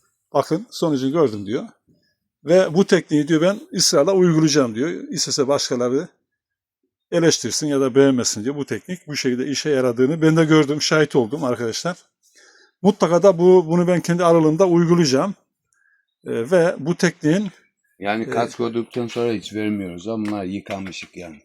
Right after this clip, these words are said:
Speaker 1: Bak yıkamış tamamen.
Speaker 2: Bunları çekmişiz yani. Biz bala hiçbir şey katmayız
Speaker 1: Evet.
Speaker 2: yani.
Speaker 1: Yani,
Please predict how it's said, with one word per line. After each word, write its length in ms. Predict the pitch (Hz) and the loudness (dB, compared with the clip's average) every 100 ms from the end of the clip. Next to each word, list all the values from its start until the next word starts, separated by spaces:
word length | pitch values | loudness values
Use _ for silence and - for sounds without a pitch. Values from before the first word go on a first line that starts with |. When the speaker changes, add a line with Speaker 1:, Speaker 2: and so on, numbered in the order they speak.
| - | -6
Speaker 1:
Bak 140 | 139 - | -6 -4
yıkamış 480 | 147 180 135 135 - | -4 0 0 -2 -6
tamamen. 440 | 151 123 110 - _ 95 | -6 -4 -6 -10 _ -8
Speaker 2:
Bunları 340 | 101 107 104 | -2 0 -2
çekmişiz 680 | - 110 - 104 - 85 80 | -4 -6 -4 -6 -6 -10 -10
yani. 260 | 87 87 | -10 -8
Biz 200 | 104 95 _ _ _ | -10 -10 _ _ _
bala 360 | 85 101 110 | -4 0 0
hiçbir 260 | 127 120 113 | 0 -4 -6
şey 160 | 123 | -4
katmayız 460 | 110 107 - 95 180 | -2 -4 -6 -6 -2
Speaker 1:
Evet. 120 | 143 95 | -2 -2
Speaker 2:
yani. 120 | - _ _ _ _ _ _ - - - _ _ _ _ - - - 196 | -14 _ _ _ _ _ _ -20 -20 -20 _ _ _ _ -20 -20 -8 2
Speaker 1:
Yani, 260 | 226 185 | 2 2